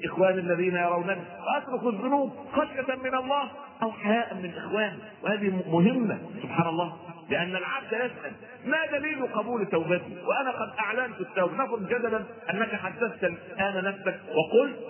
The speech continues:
"أنا قد عزمت على التوبة إلى الله عز وجل." هل هناك من علامات لقبول التوبة؟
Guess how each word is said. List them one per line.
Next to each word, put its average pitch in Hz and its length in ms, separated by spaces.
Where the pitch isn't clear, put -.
"أنا 180 140
قد 165 200
عزمت 165 440
على 135 180
التوبة 131 420
إلى 123 180
الله 117 300
عز 110 220
وجل." 101 220
هل 190 160
هناك 196 320
من 175 160
علامات 151 520
لقبول 143 360
التوبة؟ 160 420